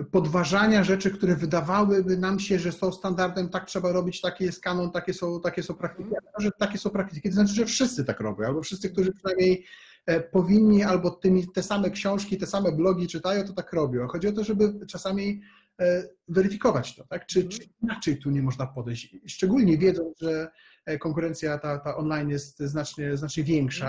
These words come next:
Speaker 2: Mhm.
Speaker 1: i konkurujemy nie tylko ze sklepami w naszej galerii, ale we wszystkich galeriach, e,
Speaker 2: Na
Speaker 1: w
Speaker 2: świecie.
Speaker 1: całym kraju, na świecie szeroko,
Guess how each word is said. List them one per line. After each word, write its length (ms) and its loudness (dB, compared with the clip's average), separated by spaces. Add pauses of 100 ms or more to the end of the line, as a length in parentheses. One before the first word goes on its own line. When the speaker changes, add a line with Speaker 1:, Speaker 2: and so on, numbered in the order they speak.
Speaker 2:
Mhm. 300 -6
Speaker 1:
i 40 -14
konkurujemy 540 2
nie 120 4
tylko 460 -2 (320)
ze 180 0
sklepami 500 0
w 120 -12
naszej 320 0
galerii, 520 0
ale 260 2
we 100 -2
wszystkich 300 2
galeriach, 580 4
e, 480 -2
Speaker 2:
Na 100 -4
Speaker 1:
w 20 -12
Speaker 2:
świecie. 200 -14
Speaker 1:
całym 220 0
kraju, 340 4
na 60 2
świecie 720 0
szeroko, 500 -2